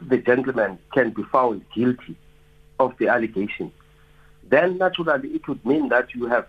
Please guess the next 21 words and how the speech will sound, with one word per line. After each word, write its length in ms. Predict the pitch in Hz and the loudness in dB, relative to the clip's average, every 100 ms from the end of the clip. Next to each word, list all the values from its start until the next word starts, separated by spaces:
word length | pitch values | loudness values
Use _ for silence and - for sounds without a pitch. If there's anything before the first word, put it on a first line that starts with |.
| 95 | -2
let 260 | 135 156 - | 0 0 -2
him 220 | 135 110 - | -4 -4 -6
to 80 | |
remain 460 | 92 95 135 147 101 | -4 2 4 4 4
there, 460 | 101 127 95 110 87 - _ - | 4 2 2 -4 -8 -18 _ 0
continue 640 | 139 127 156 165 165 139 | 2 4 6 8 8 4
being, 420 | - 127 123 104 - 76 | 0 -2 0 -2 -8 -12
uh, 340 | 80 90 85 | -6 -4 0
racist 420 | 113 131 - 110 - 107 | 2 2 2 -2 -2 -2
and 160 | 95 | 0
whatever 400 | 95 104 120 98 | 2 2 2 0
and 100 | 87 | 0
whatever. 400 | 90 95 107 - 202 | 0 2 2 0 -4
If 180 | 254 - | -2 2
that 200 | 170 170 | 0 0
person 340 | 160 147 113 - - - | -2 -2 -4 -6 -20 0
was, 180 | 123 107 | 0 0
for 160 | 135 139 | -2 -2
instance, 300 | 143 139 117 | -2 -2 -2
accused 480 | 113 - 139 117 | -4 -2 -2 0
of 140 | 113 | -2